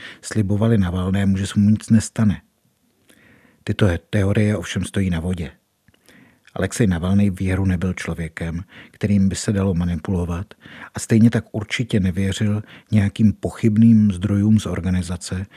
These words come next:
která se ho půl roku předtím pokusila zabít. Alexej Navalnej byl politickým samorostem, člověkem, který asi jako jediný z ruské opozice dokázal oslovovat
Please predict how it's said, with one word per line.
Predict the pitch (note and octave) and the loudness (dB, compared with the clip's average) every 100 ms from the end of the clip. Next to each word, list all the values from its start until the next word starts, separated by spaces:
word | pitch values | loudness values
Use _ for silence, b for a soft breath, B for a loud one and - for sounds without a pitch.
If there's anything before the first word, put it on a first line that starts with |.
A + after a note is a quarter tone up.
| B B | B B
která | - A#2 A#2+ | -4 -2 -2
se | - | 0
ho | A2+ | 0
půl | - A2 A2+ | 0 0 2
roku | A#2 A2+ | 2 0
předtím | - - - - G2 | -6 -8 -8 -2 -2
pokusila | F#2+ - F#2+ G#2+ G#2 | -2 -8 -4 -2 -2
zabít. | F#2 D#2 - - _ _ _ _ _ _ B B B B | -4 -8 -16 -20 _ _ _ _ _ _ B B B B
Alexej | A#2 - C#3+ | 0 2 4
Navalnej | G2+ F2+ F2 F2 E2+ | 4 2 0 0 -2
byl | E2+ E2+ D2+ _ | -4 -6 -8 _
politickým | G2 A2 A2 - - G#2 | -2 -2 -4 -12 -4 -4
samorostem, | - A2 A#2 G#2 - - - - _ B B | 0 2 4 2 -2 -10 -10 -12 _ B B
člověkem, | - F#2+ F2 E2+ F2+ F2+ G#2+ B B | -6 -4 -4 -6 -6 -6 -8 B B
který | B A#2+ C#3 | B -2 -2
asi | - - | -2 -4
jako | B2+ A2+ | -2 0
jediný | G#2+ G2+ F#2+ A#2+ B2 | 0 2 2 2 4
z | |
ruské | G2 G2+ - | 2 -4 -4
opozice | G2 - F#2 E2+ - G#2+ | -4 -4 -8 -6 -6 -6
dokázal | E2+ G2+ G2 G#2 - | -4 -4 -2 -4 -6
oslovovat | - A#2 G#2+ G#2 G2+ | -8 -4 -2 -2 -6